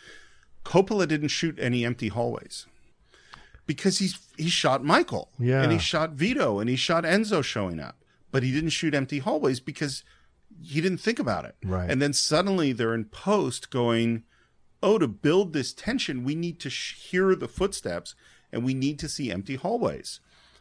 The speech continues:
Speaker 1: But they couldn't find any. They didn't, he'd never shot it. So you know what they did? Call up our good friend George Lucas.
Speaker 2: <laughs>
Speaker 1: "George, go through all the heads and tails of everything we shot in the hospital and see if you can find a moment before the actor stepped into frame."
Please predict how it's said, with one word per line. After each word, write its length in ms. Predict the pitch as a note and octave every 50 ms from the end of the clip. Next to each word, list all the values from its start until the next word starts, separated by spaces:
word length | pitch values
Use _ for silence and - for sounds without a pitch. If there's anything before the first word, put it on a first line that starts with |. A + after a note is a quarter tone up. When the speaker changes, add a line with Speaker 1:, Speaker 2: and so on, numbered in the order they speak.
| _ _ _ _ _ _ _
Speaker 1:
But 160 | - F3+ F3 -
they 80 | E3+
couldn't 300 | C#3+ - - G3 E3+ D3
find 380 | - - - E3+ G3+ C4 B3 G#3
any. 240 | G#2+ D2 B1 - - _ _ - - - - -
They 80 | B2+
didn't, 320 | C3+ D#3 E3+ D#3+ D3 - C3
he'd 160 | C#3 D#3 F3
never 200 | E3+ F3 E3+ D#3 D3+
shot 320 | - - - A3 A3 G#3
it. 120 | - - -
So 160 | - - - C3+
you 120 | A#2 A#2+
know 80 | A#2+ C3
what 100 | C#3 D#3+ -
they 80 | E3
did? 380 | D3 - A#3 A#3 G#3+ F#3+ F#3+ F#3 - - - - - _ - - - _ _ _ _ _
Call 300 | - - C3 B2 C3+ C#3
up 140 | C#3+ C#3+ -
our 80 | D3+ C#3
good 220 | A#2+ C3+ C#3 C3+ -
friend 280 | - D#3 D3 D3 B2
George 280 | - D3 D3 D3 A#2+ B2+
Lucas. 480 | C3+ E3+ G#3 G#3 - B2+ A#3 A#3 G#3 D#3 - A#3 G3+ - -
Speaker 2:
<laughs> 260 | G3 F#3 D#3 D#3+ D3+ D#3+
Speaker 1:
"George, 500 | C#3+ E3+ G3+ G3+ F#3 E3 C#3 D3 C#3+ -
go 200 | - C#3+ D#3 G3
through 280 | A3 G#3+ - A3+ G#3+ F#3+
all 300 | - - C3 C#3 D#3 F3+
the 120 | E3 E3+ E3
heads 340 | C3 - D#3 D#3+ E3+ D#3 D#3
and 140 | E3 D#3+ D3+
tails 420 | - D#3 D#3 C#3+ C3 A#2+ A2 A#2
of 160 | A2+ G2+ F#2+ - _
everything 540 | - C#3 D3+ D3 E3+ F#3+ F3+ - F#3+ F3 D#3+
we 100 | D3+ D3
shot 420 | C#3 - - D3 C3+ C3+ C3+ C3+ - -
in 100 | D#3+ B2+
the 60 | B2
hospital 680 | - - E3+ G3+ A3 - - - G2 F2+ F#2 C3 D3+ - - - - - - - -
and 160 | C#3+ A#2+ -
see 260 | - - - F3+ G3+
if 140 | A3 G#3+ -
you 80 | A3+ F#3+
can 160 | - F#3 D#3
find 360 | - - D#3 D3 D3+ D#3 D#3
a 60 | D#3
moment 420 | C#3+ C3 C3 C#3 D3+ D3 C3 G#2+ F#2+
before 520 | A2+ G#2+ - - - D3 C#3+ D3+ D#3 D3+
the 180 | C#3 D3+ C3+ -
actor 360 | - B2+ B2+ - - C3+ A2+
stepped 360 | - - - C3 A#2 - -
into 160 | B2 A2 G#2+
frame." 480 | G#2 - - A2 G#2+ - F2 - -